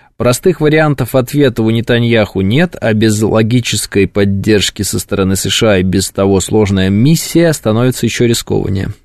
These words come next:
Аксиос. Э, в то время как, э, ряд членов израильского кабинета военных действий в момент атаки Ирана высказывались за немедленные контрмеры, Нетаньяху выступил против этой идеи.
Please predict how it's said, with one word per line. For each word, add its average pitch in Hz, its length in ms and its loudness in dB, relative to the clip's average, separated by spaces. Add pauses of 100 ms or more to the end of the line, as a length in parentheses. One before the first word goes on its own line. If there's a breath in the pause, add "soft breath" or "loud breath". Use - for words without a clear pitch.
(1600 loud breath)
Аксиос. 135 720 0 (500 soft breath)
Э, 107 160 2
в - 80 -6
то 151 140 2
время 165 300 2
как, 143 340 -2
э, 120 360 2 (140)
ряд 131 240 2
членов 127 420 0
израильского 117 640 0
кабинета 113 540 0
военных 101 540 2
действий 101 580 -2
в - 20 -2
момент 101 400 0
атаки 101 440 0
Ирана 98 540 2 (380)
высказывались 104 800 0
за 104 160 0
немедленные 104 540 0
контрмеры, 104 720 0
Нетаньяху 113 580 0
выступил 127 540 -2
против 107 680 0
этой 90 360 0
идеи. 85 480 0